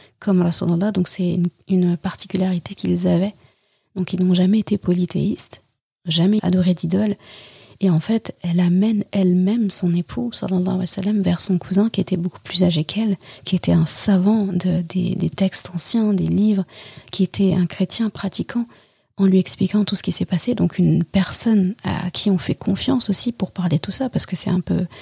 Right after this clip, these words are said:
c'est très dangereux, hein, ce, ce qui se passe pour, euh, pour l'instant là,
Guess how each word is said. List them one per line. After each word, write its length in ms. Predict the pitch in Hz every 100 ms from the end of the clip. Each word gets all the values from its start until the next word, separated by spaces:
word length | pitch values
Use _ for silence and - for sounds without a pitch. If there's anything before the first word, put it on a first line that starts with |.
| - -
c'est 120 | -
très 220 | - 214
dangereux, 500 | 214 190 185 196 302
hein, 200 | 247 233 220
ce, 300 | - - 165
ce 140 | -
qui 120 | -
se 100 | 180
passe 240 | - 185 -
pour, 280 | - 185 165
euh, 100 | 156
pour 220 | - 170
l'instant 340 | 165 - 143
là, 200 | 196 262